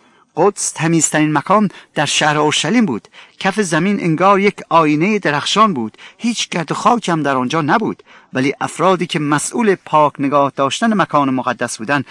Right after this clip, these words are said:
اگرچه خیلی تمیز، ظاهراً تمیز و پاک بودن، ولی قلبشون از خباثت و شرارت و افکارشون از چیزهای پلید پر بود. و مقصود خدا از این که آنان مکان مقدس را نجس می‌سازند همین است که در مکان مقدس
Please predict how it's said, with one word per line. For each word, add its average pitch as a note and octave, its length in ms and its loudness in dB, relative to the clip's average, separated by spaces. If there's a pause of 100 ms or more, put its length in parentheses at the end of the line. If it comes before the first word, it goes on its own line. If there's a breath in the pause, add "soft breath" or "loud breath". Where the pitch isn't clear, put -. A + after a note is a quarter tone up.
(200 loud breath)
اگرچه C#3 460 -2
خیلی A#3 400 -2
تمیز، D#3 420 -2
ظاهراً C3+ 380 0
تمیز C#3 400 -6
و - 20 -6
پاک A3 340 2
بودن، A#2+ 340 -6 (280 loud breath)
ولی A#2+ 140 -4
قلبشون C#3 580 -2 (260 loud breath)
از - 180 -6
خباثت B2 600 -4
و B2+ 200 -4 (180 loud breath)
شرارت A#2+ 580 -2 (300 loud breath)
و B2+ 60 -2
افکارشون C3+ 720 0 (220 loud breath)
از - 180 -6
چیزهای A#2+ 440 -2
پلید G#2+ 340 -6
پر F3 220 0
بود. G2 260 -14 (500)
و C3 80 0
مقصود C3+ 480 0
خدا C3+ 280 0
از C3 140 0
این C#3+ 80 -2
که C#3 100 -8
آنان C3 360 0 (220 loud breath)
مکان C#3 400 0
مقدس C3+ 540 -2
را C3+ 120 0
نجس C3 380 -2
می‌سازند C#3 460 -4
همین G#3+ 280 2
است A2 200 -4
که C#3 60 -10
در C#3+ 140 -2
مکان D3 380 2
مقدس D3 500 0